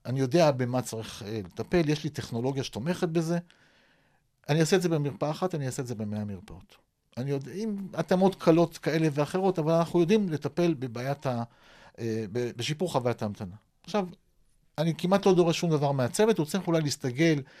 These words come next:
לעבוד עם איזה מערכת של Qflow, איזושהי מערכת אחרת, הוא צריך לשנות אולי דרך של זימון תורים, אבל זה לא שינויים דרמטיים, והוא ישמח.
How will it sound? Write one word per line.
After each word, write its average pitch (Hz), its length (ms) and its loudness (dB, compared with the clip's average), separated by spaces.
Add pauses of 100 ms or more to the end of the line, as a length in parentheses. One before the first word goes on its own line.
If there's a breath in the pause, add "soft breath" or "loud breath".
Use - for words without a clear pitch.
(180 loud breath)
לעבוד 147 260 2
עם 147 100 2
איזה 123 160 -2
מערכת 120 500 -2
של 120 100 -6
Qflow, 165 600 2
איזושהי 113 300 -6
מערכת 131 280 -6
אחרת, 202 440 0
הוא 127 80 -8
צריך 143 260 -8 (220)
לשנות 139 380 -8
אולי 135 160 -2
דרך 127 340 -2
של 131 140 -6
זימון 135 280 -4
תורים, 202 380 0 (460 loud breath)
אבל 151 140 0
זה 151 120 2
לא 175 100 2
שינויים 135 300 -2
דרמטיים, 110 560 -4 (680 soft breath)
והוא 131 1000 0
ישמח. 214 440 0